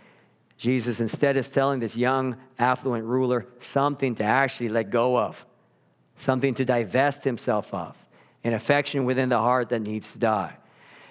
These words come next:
You know, there's a famous story from the book, uh, Where the Red Fern Grows, about how to catch a raccoon. I'm sure some of you know it.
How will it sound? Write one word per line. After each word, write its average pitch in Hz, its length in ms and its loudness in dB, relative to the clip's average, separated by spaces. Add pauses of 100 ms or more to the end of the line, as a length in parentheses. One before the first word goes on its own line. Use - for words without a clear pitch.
You 127 60 -2
know, 123 40 4
there's 123 120 2
a 123 60 2
famous 139 300 2
story 135 320 2
from 127 140 -2
the 113 80 -2
book, 120 320 0 (140)
uh, 107 180 0
Where 107 180 2
the 110 120 0
Red 120 320 0
Fern 120 300 -2
Grows, 120 500 0 (380)
about 107 200 0
how 120 160 2
to 113 80 0
catch 117 260 0
a 113 60 -2
raccoon. 110 500 0
I'm 101 140 -2
sure 110 160 -4
some 110 200 -4
of 98 80 -4
you 101 60 -2
know 107 300 0
it. 104 160 -2